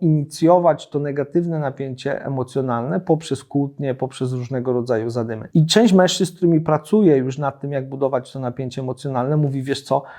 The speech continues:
ja rzeczywiście zauważyłem, że jak ja buduję je pozytywne, to jest fajnie w naszym związku. Jak tylko przestaję, to ona z automatu przeskakuje w to negatywne, ale ciągle coś jest, ciągle się kłócimy". I,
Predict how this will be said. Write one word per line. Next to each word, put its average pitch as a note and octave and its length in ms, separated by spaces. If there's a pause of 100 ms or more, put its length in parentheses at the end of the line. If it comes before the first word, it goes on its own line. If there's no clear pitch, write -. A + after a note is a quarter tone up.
(160)
ja C3+ 120
rzeczywiście E3 500
zauważyłem, C#3+ 600
że C3+ 260
jak B2 140
ja F3+ 100
buduję D#3 540 (100)
je C3+ 100
pozytywne, C3 880
to C#4 80
jest D4 100
fajnie B2 300
w B2 40
naszym B2+ 300
związku. A#2+ 400
Jak C#3 160
tylko D#4 300
przestaję, E3 720 (200)
to - 160
ona G3 220
z - 140
automatu G3 640
przeskakuje D#3 640
w - 80
to D#3 120
negatywne, C#3+ 840
ale E3 240
ciągle F#3 480
coś F3 240
jest, A#2 220
ciągle D#3+ 280
się D3+ 140
kłócimy". D#3 540
I, D#3 100